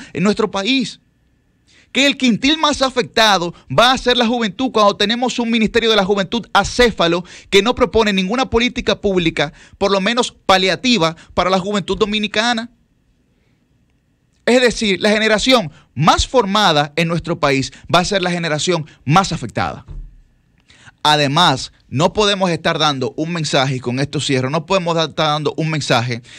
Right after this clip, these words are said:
de doble sentido cuando tenemos el turismo completamente abierto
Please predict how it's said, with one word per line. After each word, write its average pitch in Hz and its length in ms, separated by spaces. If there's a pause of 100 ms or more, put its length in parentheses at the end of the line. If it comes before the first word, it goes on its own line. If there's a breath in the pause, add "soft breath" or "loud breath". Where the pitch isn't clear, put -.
(160 loud breath)
de 131 160
doble 165 260
sentido 139 600 (240 loud breath)
cuando 151 260
tenemos 151 480
el 135 160
turismo 143 420
completamente 170 800
abierto 147 520